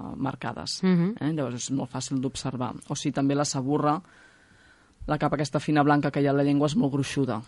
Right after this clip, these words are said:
Speaker 2: Ahà.
Speaker 1: Si veiem una saburra molt, molt blanca, molt viscosa sobre la llengua,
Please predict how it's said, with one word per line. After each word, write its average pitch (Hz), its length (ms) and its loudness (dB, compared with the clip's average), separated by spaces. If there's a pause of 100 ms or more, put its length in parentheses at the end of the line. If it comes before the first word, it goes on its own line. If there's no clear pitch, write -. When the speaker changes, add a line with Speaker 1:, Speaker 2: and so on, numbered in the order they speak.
Speaker 2:
Ahà. 175 120 -2
Speaker 1:
Si 160 60 2
veiem 131 200 2
una 135 80 2
saburra 135 360 -2
molt, 131 280 2
molt 131 200 2
blanca, 143 320 2
molt 135 220 2
viscosa 139 400 0
sobre 135 320 -2
la 135 100 0
llengua, 139 440 2